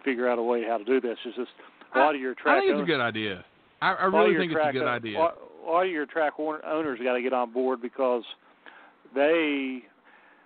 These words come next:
Speaker 1: don't have no affiliation with nascar. I mean, a lot, nascar owns a lot of the tracks, but then there's other owners that have, like, you know, Pocono's got a, a separate owner, Dover does. Uh, so you, you'd have to get them on board to do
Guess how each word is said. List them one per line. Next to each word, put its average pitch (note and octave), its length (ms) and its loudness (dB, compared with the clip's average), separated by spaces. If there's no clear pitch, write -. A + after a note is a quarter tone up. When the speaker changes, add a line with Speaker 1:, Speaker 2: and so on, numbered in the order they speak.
Speaker 1:
don't C3+ 220 0
have C#3+ 160 2
no C#3 140 0
affiliation C3+ 760 0
with A#2 180 -10
nascar. B2+ 560 -2
I A2+ 60 -2
mean, A#2 220 -10
a - 60 -12
lot, C#3+ 180 2
nascar C#3+ 480 2
owns C3 120 -6
a - 20 -4
lot C3 260 2
of A#2 60 -6
the - 40 -20
tracks, C#3+ 400 -2
but B2 140 -4
then C#3+ 120 0
there's B2+ 220 -2
other C#3 240 2
owners A#2+ 360 -6
that A2+ 100 -4
have, B2 160 2
like, A#2+ 160 -4
you A#2+ 60 -14
know, A2 240 -10
Pocono's B2 480 -2
got A#2+ 160 -2
a, C3 60 -8
a B2+ 500 -10
separate B2+ 300 0
owner, B2 280 0
Dover B2 360 0
does. A#2 340 -2
Uh, G2 340 -8
so A#2 160 -2
you, B2+ 200 0
you'd B2 240 -4
have C3+ 180 0
to - 80 -20
get B2+ 180 -2
them B2 160 -2
on A#2 160 0
board B2 260 0
to A#2 80 -10
do B2+ 200 -2